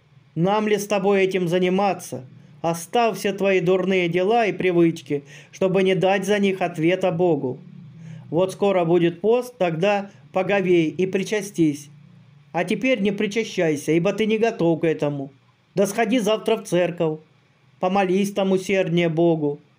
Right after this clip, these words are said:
и выздоровеешь. Проснувшись утром, я не почувствовал уже той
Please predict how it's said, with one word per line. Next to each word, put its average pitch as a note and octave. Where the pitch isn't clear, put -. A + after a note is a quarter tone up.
и A3+
выздоровеешь. D3
Проснувшись A3+
утром, G3+
я F3+
не G3
почувствовал G#3
уже E3+
той F3+